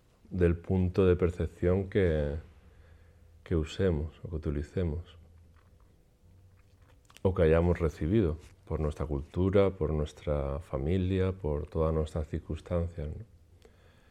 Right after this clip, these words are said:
Entonces, la educación zen va dirigida a aprender a percibir la realidad de una manera un poquito diferente. Y a mí me recuerda esto. Guau.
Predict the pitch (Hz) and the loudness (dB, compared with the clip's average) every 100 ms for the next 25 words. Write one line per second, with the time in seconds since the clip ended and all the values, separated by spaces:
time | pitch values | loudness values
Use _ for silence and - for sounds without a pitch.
0 | _ _ _ _ _ 104 104 101 95 87 | _ _ _ _ _ 4 8 10 10 8
1 | 90 - 101 101 120 113 110 107 101 95 | 6 6 2 4 4 8 10 10 8 6
2 | 110 113 117 - - 101 92 90 92 92 | 8 8 8 2 2 2 6 6 8 6
3 | 95 - - 92 - 92 90 90 87 87 | 6 0 -2 -2 0 0 2 2 2 4
4 | 87 98 92 82 82 82 82 80 - - | 4 4 2 2 2 0 0 -2 -8 -20
5 | _ _ _ _ _ 110 104 104 107 98 | _ _ _ _ _ -4 -2 0 0 0
6 | - 80 73 78 - _ _ _ _ _ | 0 -2 -2 -4 -12 _ _ _ _ _
7 | _ _ _ - _ _ - 90 - - | _ _ _ -20 _ _ -12 -12 -12 -20
8 | - _ _ _ _ _ _ _ _ _ | -20 _ _ _ _ _ _ _ _ _
9 | - - - - 95 101 113 104 110 113 | -20 -20 -20 0 2 6 8 8 10 10
10 | 113 110 104 - - 98 - 120 117 - | 12 10 6 0 0 0 4 4 4 0
11 | - _ - - _ _ _ - - _ | -20 _ -20 -20 _ _ _ -20 -20 _
12 | _ _ _ - - - 58 73 | _ _ _ -20 -18 -10 -4 -4